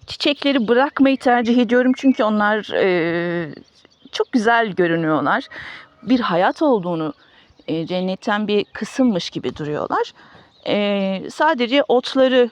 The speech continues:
alacağım. Onlardan da özür <laughs> dileyerek, e, bahçemizi şekillendirmek adına temizleyeceğim. Dediğim gibi fasetimizin,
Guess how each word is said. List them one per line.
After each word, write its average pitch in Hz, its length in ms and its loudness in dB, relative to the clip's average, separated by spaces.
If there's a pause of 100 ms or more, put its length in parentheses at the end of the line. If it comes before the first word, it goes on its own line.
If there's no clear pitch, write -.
alacağım. 170 480 0 (400)
Onlardan 202 580 2
da 220 120 4
özür 220 320 2
<laughs> - 0 -
dileyerek, 214 680 2 (760)
e, 190 300 0 (1080)
bahçemizi 175 460 -6
şekillendirmek 180 880 -4
adına 175 340 -4 (1160)
temizleyeceğim. 156 640 -8 (1500)
Dediğim 202 300 -4
gibi 160 160 -4
fasetimizin, 240 840 -2